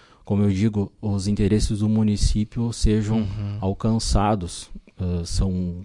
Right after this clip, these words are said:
Speaker 1: como eu re-, disse no-, an-, anteriormente, é um trabalho extremamente,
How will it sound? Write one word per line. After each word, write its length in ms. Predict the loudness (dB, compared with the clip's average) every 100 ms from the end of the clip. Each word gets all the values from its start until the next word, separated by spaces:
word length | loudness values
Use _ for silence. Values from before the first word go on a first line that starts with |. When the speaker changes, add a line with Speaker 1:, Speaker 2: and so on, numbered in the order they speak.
| -10
Speaker 1:
como 200 | -4 0
eu 40 | 2
re-, 180 | 2 0
disse 400 | -6 -2 -2 0
no-, 220 | 0 2 2
an-, 260 | 2 0 -2
anteriormente, 680 | -2 2 4 4 2 0 -8 -10 _ -20 _ _ -4
é 140 | 0
um 160 | 2 0
trabalho 640 | 0 0 2 2 2 0 -4 -14
extremamente, 1000 | -10 -6 -2 0 2 2 0 2 0 0